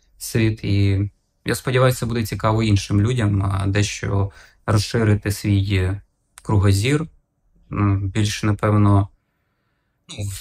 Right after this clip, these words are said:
в наш час важливо вкрай, е, ускладнювати своє світобачення, тому що світ стає надзвичайно динамічним, і от, е, критичне мислення, світобачення, воно буде,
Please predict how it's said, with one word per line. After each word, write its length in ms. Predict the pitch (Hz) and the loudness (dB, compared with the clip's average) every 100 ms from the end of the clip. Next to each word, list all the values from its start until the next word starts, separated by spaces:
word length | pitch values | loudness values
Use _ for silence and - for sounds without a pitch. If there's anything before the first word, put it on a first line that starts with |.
| - | -4
в 40 | |
наш 260 | 139 139 - | 0 0 0
час 320 | 151 143 - | -2 -2 -4
важливо 600 | 113 120 120 123 104 98 | -4 -4 -2 0 2 2
вкрай, 560 | 95 - 107 101 98 95 | 0 -2 2 4 4 2
е, 440 | 95 95 92 92 - - - | 2 2 0 -2 -4 -10 -6
ускладнювати 680 | 95 120 110 101 98 95 98 | -4 0 4 4 4 2 -4
своє 600 | - 104 101 98 98 95 | -2 2 4 4 2 0
світобачення, 720 | - 98 104 139 - 101 101 | -2 -2 0 0 2 2 2
тому 260 | 104 107 | 2 2
що 180 | 101 104 | 2 -2
світ 260 | - 107 - | -4 -4 -4
стає 640 | - 104 104 98 95 98 | -2 2 4 4 2 -2
надзвичайно 640 | 113 104 107 - 98 95 92 | -2 2 2 2 2 2 0
динамічним, 720 | 98 104 76 - 101 92 90 | 2 2 2 -2 -6 -6 -6
і 420 | - 98 95 92 92 92 - - _ _ _ _ _ _ | -6 -4 -2 -4 -4 -6 -10 -20 _ _ _ _ _ _
от, 360 | - - - - | -20 -20 -12 -2
е, 420 | 98 92 92 98 - - | 0 0 -2 -6 -10 -4
критичне 520 | 113 104 - - 104 | -2 -2 -4 0 2
мислення, 680 | 120 151 - 143 139 139 131 | 2 0 -2 0 0 0 -2
світобачення, 720 | - 98 101 117 - 110 101 | -4 -2 0 0 0 0 4
воно 260 | 104 113 | 4 2
буде, 720 | 107 110 104 107 101 98 98 | -2 -2 2 4 6 4 2